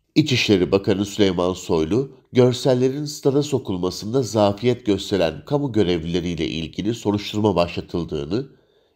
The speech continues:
ve ilgili kamu görevlileri açığa alındığını açıkladı. Bu olay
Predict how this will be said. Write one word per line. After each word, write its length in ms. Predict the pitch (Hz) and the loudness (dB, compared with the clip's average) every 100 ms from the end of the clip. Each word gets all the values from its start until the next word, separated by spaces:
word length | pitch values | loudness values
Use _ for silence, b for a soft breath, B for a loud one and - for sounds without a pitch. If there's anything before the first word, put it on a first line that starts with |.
| - | -2
ve 100 | 107 | 0
ilgili 460 | 110 107 117 139 | 0 -2 -2 -2
kamu 300 | 147 165 151 | 0 0 0
görevlileri 640 | 104 90 80 73 76 107 147 | 0 0 0 -2 -2 -2 -2
açığa 360 | 120 - 151 | -4 -2 0
alındığını 480 | 117 78 73 80 76 | 0 -2 -4 -2 -2
açıkladı. 560 | 67 78 - 80 - - _ _ _ - | -4 -6 -2 -2 -2 -10 _ _ _ -2
Bu 220 | 127 71 | 2 4
olay 340 | 67 62 104 | 4 4 2